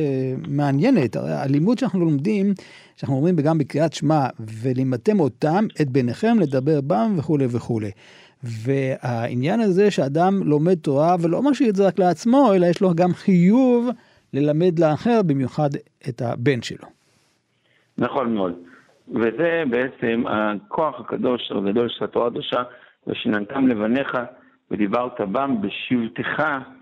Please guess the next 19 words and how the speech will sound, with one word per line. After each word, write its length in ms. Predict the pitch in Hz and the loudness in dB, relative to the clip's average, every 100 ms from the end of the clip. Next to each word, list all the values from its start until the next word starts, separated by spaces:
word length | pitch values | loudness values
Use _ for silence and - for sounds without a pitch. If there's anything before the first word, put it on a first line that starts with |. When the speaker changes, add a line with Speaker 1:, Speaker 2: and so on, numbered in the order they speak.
| _ _ 107 | _ _ -2
Speaker 2:
בביתך." 640 | 107 104 98 - 107 - 92 - _ - | -2 -2 -4 -4 -4 -4 -8 -10 _ -12
"ושיננתם 720 | - - 110 104 101 101 139 135 | -10 -6 -2 0 -2 -2 -2 0
לבניך, 600 | 113 104 107 113 113 - - _ _ _ - | 0 0 0 0 -2 -8 -16 _ _ _ -8
ודיברת 520 | 101 101 117 135 - | -4 0 0 -2 -4
בם 380 | 101 110 143 143 | -2 -2 -2 -4
בשבתך 600 | 110 - 107 107 101 - 113 | -6 -6 -6 -6 -6 -2 -2
בביתך 480 | 101 98 - 143 | -2 -4 -4 -4
ובדרכך 500 | 143 107 98 95 - | -2 -2 -2 -4 -6
בדרך." 480 | 107 104 107 92 - - - - - | -4 -4 -4 -4 -6 -10 -20 -20 -8
הדבר 260 | 117 135 190 | -4 -2 -2
ראשון, 440 | 190 - 170 170 160 _ _ - | -4 -4 -4 -4 -8 _ _ -14
כבר 280 | - 117 120 | -4 -2 -2
אנחנו 200 | 117 123 | -4 -2
יודעים 200 | 139 131 | 0 0
שיש 200 | - 123 | -2 -4
בקריאת 260 | 123 127 | -2 -4
התורה, 200 | 127 127 131 | -2 -2 -2
ושואלים 280 | 113 110 127 | -4 -4 -4
תוספות, 500 | 123 113 - 139 135 | -4 -8 -2 -4 -4